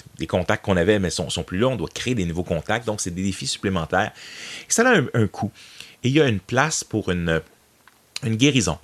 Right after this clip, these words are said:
S'il y a une place réellement pour, euh, e-, être safe et grandir et être avec des gens qui,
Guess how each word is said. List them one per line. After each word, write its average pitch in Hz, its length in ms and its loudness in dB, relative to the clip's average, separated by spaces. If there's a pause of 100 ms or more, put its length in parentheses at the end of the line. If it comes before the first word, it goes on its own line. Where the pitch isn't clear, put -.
(380)
S'il - 220 2
y - 20 8
a 131 60 2
une 117 160 2
place 123 320 4
réellement 107 640 4
pour, 107 560 2
euh, 76 200 0 (1500)
e-, 101 260 -2
être 92 140 -4
safe 139 340 4
et 95 60 2
grandir 110 640 2
et 95 80 2
être 95 160 4
avec 85 240 2
des 80 200 2
gens 107 500 2
qui, 98 520 -2